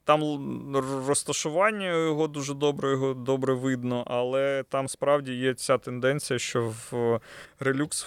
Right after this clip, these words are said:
м, багато використовує не як, м, кінотеатр, а й в тому числі як просто ресторан.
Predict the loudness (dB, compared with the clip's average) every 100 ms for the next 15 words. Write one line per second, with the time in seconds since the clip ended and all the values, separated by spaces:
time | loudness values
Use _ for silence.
0 | -2 0 0 0 0 -2 -2 -2 -2 -4
1 | -2 -2 0 0 -2 -2 -8 -2 -2 -2
2 | 0 0 2 0 0 -2 0 2 2 0
3 | -12 -20 -12 -6 -2 -2 -2 -2 -2 -2
4 | -2 0 0 0 -4 -8 -10 -18 -18 -20
5 | _ 0 0 0 -4 -6 2 4 4 0
6 | -2 0 2 0 2 0 0 0 0 0
7 | -2 0 -2